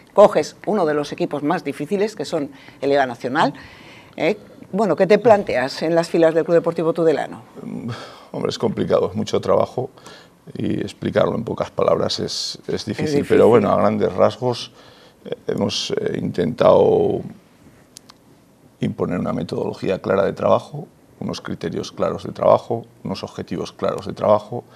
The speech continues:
Speaker 2: diferenciados en base a la edad o la categoría. Digamos que, que en alevines tenemos una edad clara de formación, claramente de formación.
Speaker 1: Formación.
Speaker 2: Eh, juveniles y cadetes, aparte de los objetivos formativos, educativos, están claros los competitivos,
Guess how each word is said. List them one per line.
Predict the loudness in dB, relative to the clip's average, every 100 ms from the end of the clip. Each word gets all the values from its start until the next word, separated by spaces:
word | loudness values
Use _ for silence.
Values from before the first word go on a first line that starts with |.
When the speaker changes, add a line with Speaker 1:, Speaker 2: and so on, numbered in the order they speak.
| -20 -20 -20 -20 -20 _ _ _
Speaker 2:
diferenciados | -16 -6 -4 -2 0 0 6 6 6 2
en | -2
base | -2 -2 0
a |
la | 0
edad | 2 2 0
o |
la | -4 -2
categoría. | -4 -2 0 2 2 2 -2
Digamos | -6 -4 -6
que, | -6 -4 -4 -6 -18 -20 -20 _
que | -8
en | -4
alevines | -2 0 0 0 -4 -8 -10
tenemos | -6 -6 -6
una | -6 -4
edad | -2 -2 -4 -20 _
clara | -2 0 0
de | -4
formación, | -8 -8 -8 -6 -8 -8 -14 _ _
claramente | 0 2 2 0 -6 -6
de | -8
formación. | -8 -10 -10 -8 -6 -6
Speaker 1:
Formación. | -8 -14 -20 -20 -20 -20 _ _
Speaker 2:
Eh, | -4 -2 -2
juveniles | -2 0 2 4 2 -2
y |
cadetes, | -2 2 2 0 -4 -4 -6 -8
aparte | -8 0 0 0 -4
de | -4
los | -4 -8
objetivos | -8 -8 -6 -6 -6
formativos, | -8 -8 -6 -4 -4 -4 -6
educativos, | -8 -4 -6 -4 -4 -4 -6
están | -8 -8 -4
claros | 0 0 0
los | -4
competitivos, | -6 -6 -4 -4 -4 -4 -6 -10